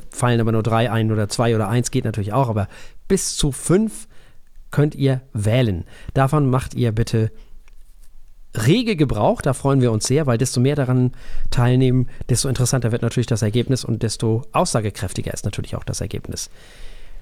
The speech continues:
Und bis jetzt war es immer so, dass unsere HörerInnen uns doch immer wieder positiv überrascht haben und wir festgestellt haben, dass wir die besten HörerInnen der Welt haben.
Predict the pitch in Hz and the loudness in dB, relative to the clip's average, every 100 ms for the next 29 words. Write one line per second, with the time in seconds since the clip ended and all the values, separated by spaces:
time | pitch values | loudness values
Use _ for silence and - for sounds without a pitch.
0 | - - 139 - - 180 208 160 147 147 | -12 -2 0 2 2 2 2 4 2 4
1 | 156 135 143 131 143 120 123 147 135 135 | 2 4 2 2 0 4 4 4 4 4
2 | 135 127 123 - - 240 233 - 208 180 | 2 2 -2 -4 -6 -4 -4 -2 0 2
3 | 160 151 - 151 131 - 127 123 113 131 | 2 2 2 2 2 0 -2 0 0 0
4 | - 123 120 110 117 107 - 117 110 123 | 2 2 2 2 0 -2 -2 -2 -2 -4
5 | 120 - 110 110 107 104 - 104 104 95 | -4 -2 -2 0 0 0 -2 -2 -2 -2
6 | - 101 90 85 95 104 120 110 - - | -2 -2 -2 -2 0 2 2 0 -4 -8